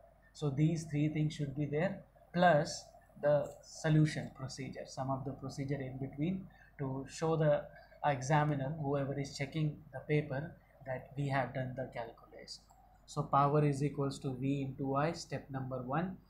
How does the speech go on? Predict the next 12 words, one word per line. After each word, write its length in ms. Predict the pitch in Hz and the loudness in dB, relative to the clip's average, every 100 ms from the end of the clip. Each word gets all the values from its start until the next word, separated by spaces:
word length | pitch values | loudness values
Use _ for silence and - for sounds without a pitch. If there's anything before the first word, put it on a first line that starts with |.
| _ | _
Step 420 | - 151 175 - | -6 -2 -4 -2
two, 380 | 185 165 139 160 - - - | 0 2 0 -4 -12 -14 -2
do 140 | 139 | 0
the 140 | 139 139 | 2 0
substitution. 880 | - 120 - 151 156 143 180 190 - _ _ - | -4 -8 -6 -2 0 0 -2 -4 -10 _ _ -6
Potential 500 | 135 139 135 156 139 | -2 0 0 0 0
difference 440 | 131 131 135 127 | -2 -4 -6 -4
is 140 | 139 127 | -6 -4
hundred 320 | 131 131 131 | -6 -6 -6
and 180 | 131 131 - | -6 -6 0
ten, 320 | 185 202 - - _ - - | 2 2 -4 -12 _ -20 -2
and 340 | 135 135 131 | 2 2 0